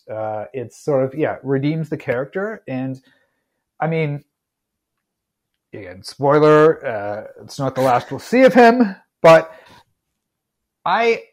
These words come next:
I would've, I would've been fine if that was the last we saw of him.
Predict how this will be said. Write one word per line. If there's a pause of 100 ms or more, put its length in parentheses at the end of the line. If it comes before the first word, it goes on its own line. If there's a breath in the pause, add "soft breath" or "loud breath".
I
would've, (580)
I
would've
been
fine
if
that
was
the
last
we
saw
of
him.